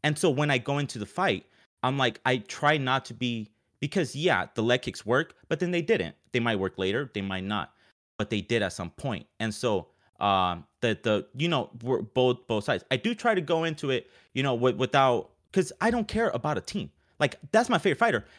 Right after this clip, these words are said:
But what I always say is if my favorite fighter loses, on the contrary, it gets me more excited 'cause it's like, "How did we get to that point? Like, what, what happened? Like, what's gonna happen now?" That's really why I like the sport. Not so much of my person won or my person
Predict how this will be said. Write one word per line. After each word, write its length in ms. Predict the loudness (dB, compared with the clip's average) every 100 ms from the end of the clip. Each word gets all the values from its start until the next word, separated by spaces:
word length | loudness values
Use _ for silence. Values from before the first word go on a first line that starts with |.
| 0
But 120 | 2 6
what 100 | 6
I 80 |
always 240 | 6 4 2
say 100 | 0
is 120 | 0
if 120 | -2
my 180 | 0 0
favorite 380 | 2 2 2 0
fighter 320 | 2 2 2
loses, 520 | 2 0 0 -4 -6 _ _ _ -2
on 120 | 0
the 60 | 0
contrary, 380 | 0 0 0
it 40 | 0
gets 160 | -2
me 100 | -2
more 280 | 0 0 0
excited 420 | -2 -2 -4 -4 -2
'cause 140 | -2
it's 160 | 0 0
like, 240 | 0 -2 _ _ -12 0
"How 120 | 2
did 180 | 2 -2
we 100 | -4
get 200 | -4 -4
to 80 | -4
that 160 | -6 -8
point? 180 | -16 -18 _
Like, 160 | -4 -4 -4
what, 400 | 2 2 2 -4
what 100 | -6
happened? 400 | -6 -6 -4 -4
Like, 120 | -6 -2
what's 260 | -2 0
gonna 160 | -2 -4
happen 340 | -4 -6 -8
now?" 300 | -8 -8 -10 _ _ _ _ 0
That's 200 | 2 4
really 180 | 4 4
why 220 | 6 6
I 60 | 6
like 240 | 4 2
the 80 | -2
sport. 420 | -8 -2 -2 -4 _ _ _
Not 180 | -2 -2
so 160 | -2 -2
much 320 | 0 -2 0
of 240 | -2 -2 _ _ -6
my 220 | 0 0
person 420 | 0 -6 -8 -6 -4
won 160 | -4
or 20 | -2
my 160 | -4
person 480 | -4 -6 -8 -12